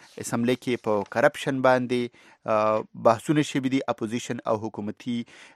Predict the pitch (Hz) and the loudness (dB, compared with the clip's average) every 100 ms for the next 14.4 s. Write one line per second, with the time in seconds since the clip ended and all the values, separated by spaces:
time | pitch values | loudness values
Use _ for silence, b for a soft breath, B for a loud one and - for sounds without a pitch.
0 | - 104 101 101 101 127 143 - 113 107 | -6 -2 -2 -2 0 2 2 0 -2 -2
1 | 101 101 98 95 113 104 98 95 92 95 | 0 0 -2 -8 -8 -6 -6 -6 -4 -4
2 | 95 92 95 95 - 160 147 123 104 107 | -6 -8 -10 -12 -4 0 0 -2 -6 -4
3 | 104 98 - 98 95 95 92 - 127 113 | -4 -4 -2 -2 0 -2 -4 -6 -6 -4
4 | 98 98 92 - - 113 - 107 101 98 | -6 -6 -8 -10 -6 -6 -6 -4 -4 -2
5 | 107 120 - 110 104 101 104 101 - - | -4 -6 -8 -4 -2 -2 -2 -2 -4 -10
6 | 98 123 131 B B B B - 139 135 | -8 -6 -6 B B B B 0 4 4
7 | 139 b b _ - 131 131 127 - 123 | 2 b b _ 2 6 6 4 -4 -6
8 | 131 151 147 - 120 110 - 151 151 B | -4 -2 -2 0 0 0 0 0 0 B
9 | B B 117 113 110 110 104 104 - 131 | B B -2 0 0 -2 -2 -4 -4 -2
10 | 110 110 113 98 - - 113 101 98 143 | 0 -2 -4 -8 -16 -10 -4 -4 -2 -6
11 | 135 131 123 - 110 117 120 123 110 110 | -4 -4 -2 -2 0 0 0 -8 -8 -6
12 | 113 - - 113 104 110 107 107 95 101 | -6 -6 -12 -14 -6 -4 -4 -4 -8 -8
13 | 98 107 101 104 101 101 98 - 101 - | -8 -6 -6 -6 -6 -6 -8 -8 -8 -6
14 | 147 107 104 | -6 -6 -8